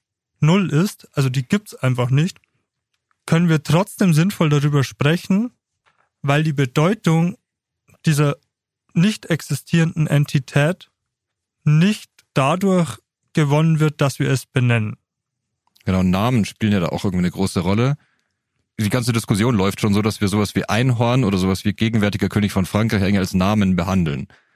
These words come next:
Speaker 2: Und wir sagen, wir geben halt Dinge Namen und wir können nur Sachen Namen geben, die es auch gibt, also die auch existieren. Und er sagt, wenn wir da eine Alternative dazu finden,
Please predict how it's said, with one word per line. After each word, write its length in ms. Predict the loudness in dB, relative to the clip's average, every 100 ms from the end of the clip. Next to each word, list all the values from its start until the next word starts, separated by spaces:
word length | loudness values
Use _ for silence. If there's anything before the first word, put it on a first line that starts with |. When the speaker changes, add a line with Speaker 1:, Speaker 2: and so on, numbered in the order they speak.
| _ _ _ _
Speaker 2:
Und 60 | -4
wir 60 | 0
sagen, 260 | 0 2
wir 100 | 0
geben 280 | 0 0 0
halt 180 | -2 0
Dinge 160 | 0 0
Namen 500 | 0 0 2 0 0
und 420 | -2 -2 -6 -20 _
wir 140 | -4
können 320 | -2 0 2
nur 180 | 2 2
Sachen 280 | 0 0 0
Namen 300 | 2 2 2
geben, 240 | 2 0
die 80 | 0
es 80 | -2
auch 180 | -2 -2
gibt, 320 | -4 -6 -8
also 200 | -6 -4
die 140 | -2 -2
auch 140 | -2
existieren. 680 | -4 -4 -6 -2 -2 -2 -6 -12 _ _ _ _ _ _ _ _ _ -6
Und 120 | -2
er 100 | 0
sagt, 240 | 0 0
wenn 140 | 0 2
wir 100 | 0
da 140 | 0
eine 180 | 0 0
Alternative 580 | 0 0 -2 -2 -2 0
dazu 260 | -2 -4 -4
finden, 500 | -2 -2 0 0